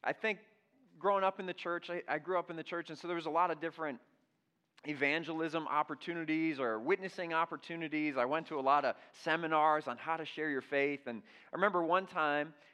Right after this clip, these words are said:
we got together, I think it was the youth group got together, and we went out and we did street evangelism. So we had this script that we were supposed to just go up to strangers on the street in our downtown of our city and, and walk around. And,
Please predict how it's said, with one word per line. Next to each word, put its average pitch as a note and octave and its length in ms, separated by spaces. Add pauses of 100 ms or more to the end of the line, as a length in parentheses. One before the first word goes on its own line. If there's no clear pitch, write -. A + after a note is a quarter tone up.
we C#3+ 80
got E3 200
together, D#3 280
I D3+ 40
think B3+ 260
it E4 100
was D#3+ 380
the C3+ 100
youth E3 260
group C#3+ 220
got B2 260
together, A#2 540
and C3 160
we C#3 60
went E3 240
out D#3+ 240
and C3 100
we C3+ 80
did B2+ 220
street D3+ 340
evangelism. G#2 720 (300)
So D3 120
we C#3+ 80
had E3+ 280
this D3+ 140
script - 640 (100)
that C3 160
we D3 80
were C#3+ 100
supposed D3 420
to C#3 80
just C#3 220
go D#3+ 140
up F3 160
to D3 100
strangers C#3+ 720
on C3 140
the C3 60
street E3 380
in C3+ 120
our A#2 120 (460)
downtown E3+ 540
of D#3 80
our D3 100
city E3 480
and, A#2 100 (300)
and C3 300
walk D#3+ 300
around. D#3+ 380
And, B2 140